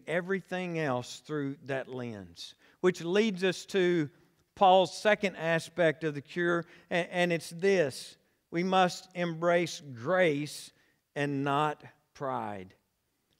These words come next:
We must embrace grace and not pride.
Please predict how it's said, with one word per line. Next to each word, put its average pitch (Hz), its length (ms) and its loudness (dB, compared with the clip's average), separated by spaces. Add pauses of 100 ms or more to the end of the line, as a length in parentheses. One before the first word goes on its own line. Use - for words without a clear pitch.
(160)
We 139 160 -2
must 160 420 2
embrace 175 640 0 (140)
grace 139 720 0 (3000)
and 123 200 -6
not 127 280 -6
pride. 107 420 -6